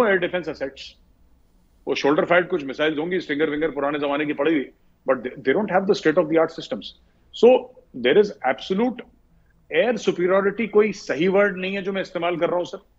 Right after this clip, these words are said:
मैं गलत word use कर रहा हूं इधर, अ, जानबूझ के, लेकिन audience को समझाने के लिए कि if America wants, it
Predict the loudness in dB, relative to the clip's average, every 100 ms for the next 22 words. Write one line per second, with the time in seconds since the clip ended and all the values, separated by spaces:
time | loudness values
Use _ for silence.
0 | _ _ _ _ _ -4 2 2 2 2
1 | 2 2 0 -2 0 -2 -2 -4 -6 -10
2 | -4 -2 0 0 2 2 2 2 2 0
3 | -4 -8 _ 2 4 4 0 -4 -6 -2
4 | 0 0 0 0 0 -2 -8 _ _ 0
5 | 2 4 4 4 2 2 0 -4 -12 -20
6 | _ -8